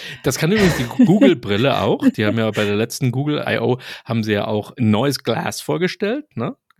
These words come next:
Speaker 1: Äh, einfach nochmal schnell irgendwie nochmal so ein, so ein, so ein, so ein abgeschwächtes Update von, von ihrem <laughs> Mega-Erfolg von vor zehn Jahren. Und die kann eigentlich gar nix, bis auf eins, die kann simultan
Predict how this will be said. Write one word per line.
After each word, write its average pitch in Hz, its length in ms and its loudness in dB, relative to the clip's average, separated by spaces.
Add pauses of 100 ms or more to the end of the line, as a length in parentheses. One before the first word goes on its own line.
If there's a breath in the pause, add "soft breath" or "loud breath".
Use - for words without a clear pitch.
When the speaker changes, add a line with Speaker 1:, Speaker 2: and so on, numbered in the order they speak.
(120)
Speaker 1:
Äh, 113 200 -10
einfach 120 280 -6
nochmal 117 240 -2
schnell 120 260 -4
irgendwie 120 380 -4
nochmal 113 280 -6
so 110 120 -8
ein, 107 140 -8 (320 loud breath)
so - 160 -10
ein, 101 100 -4
so 101 120 -8
ein, 98 120 -6
so 110 140 -10
ein 101 120 -10 (240)
abgeschwächtes 120 1120 -4
Update 120 460 -6
von, 110 340 -6
von 110 200 -10
ihrem 104 460 -8
<laughs> - 300 -4
Mega-Erfolg 131 960 2 (320 loud breath)
von 120 180 -10
vor 120 200 -4
zehn 113 220 -4
Jahren. 131 280 -2 (580 loud breath)
Und 127 520 0
die 156 140 -2
kann 175 260 0
eigentlich 120 360 -2
gar 110 200 -2
nix, - 500 -6 (120)
bis 147 160 0
auf 131 200 0
eins, 160 460 -4
die 131 140 -10
kann 131 260 -2
simultan 123 920 -2